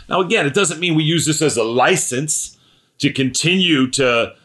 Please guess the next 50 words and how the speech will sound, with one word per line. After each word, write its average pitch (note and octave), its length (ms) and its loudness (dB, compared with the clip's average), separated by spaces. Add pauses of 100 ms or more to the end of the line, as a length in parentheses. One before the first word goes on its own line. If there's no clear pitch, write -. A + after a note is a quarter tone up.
(180)
to B2+ 100 -2
be A#2 240 0
mean C#3 360 0
and G2+ 120 -6
hurtful C3+ 440 -2
and A2+ 100 -6
sinful B2+ 400 -4
and B2+ 100 -6
all A#2 160 -6
those G#2+ 260 -4
things. D#3 520 -6
Our, A#2 160 0
our A#2+ 140 -2
repentance C3+ 520 -6
needs C3+ 200 -2
to A2+ 80 -12
be A2+ 160 -2
genuine. A#2 600 -2 (580)
Um, A#2+ 580 -2
and C#3+ 140 2
then C#3 160 0
we C#3+ 80 2
need C#3 220 0
to B2+ 60 -2
be D3 140 2
patient, E3 600 -2
right? A#2 180 -2
And B2+ 100 -4
as A#2+ 100 -2
I A#2 120 0
said, A2 300 -2
I A2 180 0
am, A2+ 200 -2
I A#2 140 -4
am B2 160 -2
often B2 440 -2
impatient, F2+ 760 -6 (440)
um, F2+ 640 -2
with G#2 120 -2
my G#2+ 160 2
brothers G2+ 500 0
and G2+ 160 -4
sisters F#2+ 500 -4
in F2+ 120 -8
Christ A2+ 420 -2
in F#2+ 80 -6
my G2 200 -4
exhortation G#2 840 -4
to E2 60 -6
them. D#2 260 -12